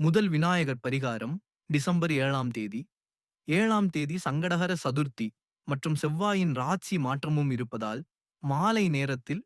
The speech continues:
விநாயகப் பெருமானுக்கு இருபத்தி ஒன்று அருகம்புல் மற்றும் வெல்லம் நைவேத்தியம் செய்யுங்கள். வெல்லம் செவ்வாயின் சின்னம். இதனால் ஆரோக்கியம் வந்தா நன்னா இருக்குமோ, சமையலறையில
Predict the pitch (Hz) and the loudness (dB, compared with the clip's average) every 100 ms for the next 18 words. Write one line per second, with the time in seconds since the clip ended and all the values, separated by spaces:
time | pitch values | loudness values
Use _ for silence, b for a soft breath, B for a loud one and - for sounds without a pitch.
0 | - 151 196 233 196 156 147 143 139 135 | -2 2 4 4 2 0 -2 0 0 -2
1 | 135 139 185 208 - 135 123 127 127 156 | -2 -2 0 0 0 -2 -2 -2 -2 0
2 | 156 143 135 123 120 123 120 151 185 175 | 0 0 -2 -4 -4 -4 0 2 2 2
3 | 131 143 139 127 139 143 113 107 104 104 | 0 0 0 -2 -4 -2 -2 -4 -6 -10
4 | _ _ _ _ - 151 208 240 220 208 | _ _ _ _ -2 2 4 4 2 0
5 | 151 147 147 139 165 120 107 - _ _ | -2 0 -2 0 -2 -2 -4 -6 _ _
6 | _ - 127 131 170 220 - _ _ 123 | _ -10 -6 -2 -2 -2 -6 _ _ -2
7 | 135 175 180 160 151 170 143 123 143 120 | 0 2 2 0 -4 -2 -2 -2 -4 -4
8 | 127 139 120 113 117 170 - - - 131 | -4 -4 -4 -6 -6 -6 -10 -10 -4 0
9 | 151 185 175 156 135 131 120 | 2 2 2 0 0 -2 -2